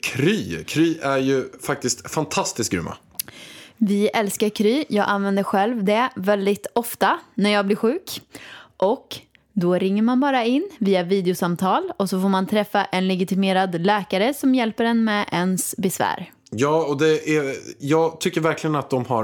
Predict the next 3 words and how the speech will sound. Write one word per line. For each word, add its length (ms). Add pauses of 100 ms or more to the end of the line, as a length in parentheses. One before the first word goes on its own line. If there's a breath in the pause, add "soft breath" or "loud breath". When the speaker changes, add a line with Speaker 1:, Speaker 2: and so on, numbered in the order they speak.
Speaker 1:
revolutionerat 880 (340)
sjukvården. 520
Alltså, 300